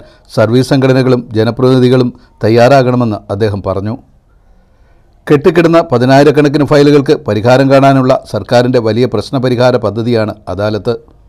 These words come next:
ഭരണഘടന പ്രകാരം കോടതികൾ, എക്സിക്യൂട്ടീവ്, നിയമനിർമ്മാണ സഭ എന്നിവ ഒരേ മാലയിലെ മുത്തുകൾ പോലെയാണ്. അത് ഒന്നിച്ചു പോകേണ്ടതുണ്ട്. ഇതിന് തടസ്സമുണ്ടാകുമ്പോൾ സേവനങ്ങൾ വൈകുന്നു. ജനങ്ങൾക്ക് വേണ്ടി പ്രവർത്തിക്കുന്ന ഒരു ഉദ്യോഗസ്ഥനെയും സർക്കാർ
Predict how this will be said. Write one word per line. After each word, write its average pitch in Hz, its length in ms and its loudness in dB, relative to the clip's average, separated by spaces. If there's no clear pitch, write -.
ഭരണഘടന 160 560 4
പ്രകാരം 160 340 4
കോടതികൾ, 131 420 2
എക്സിക്യൂട്ടീവ്, 135 560 0
നിയമനിർമ്മാണ 127 520 0
സഭ 131 180 2
എന്നിവ 131 200 0
ഒരേ 120 160 2
മാലയിലെ 131 360 4
മുത്തുകൾ 127 380 -2
പോലെയാണ്. 107 420 0
അത് 113 180 0
ഒന്നിച്ചു 113 340 -4
പോകേണ്ടതുണ്ട്. 110 600 -2
ഇതിന് 156 320 0
തടസ്സമുണ്ടാകുമ്പോൾ 147 760 2
സേവനങ്ങൾ 120 460 0
വൈകുന്നു. 110 400 -2
ജനങ്ങൾക്ക് 156 460 2
വേണ്ടി 160 220 4
പ്രവർത്തിക്കുന്ന 151 480 2
ഒരു 117 220 0
ഉദ്യോഗസ്ഥനെയും 135 600 2
സർക്കാർ 110 300 0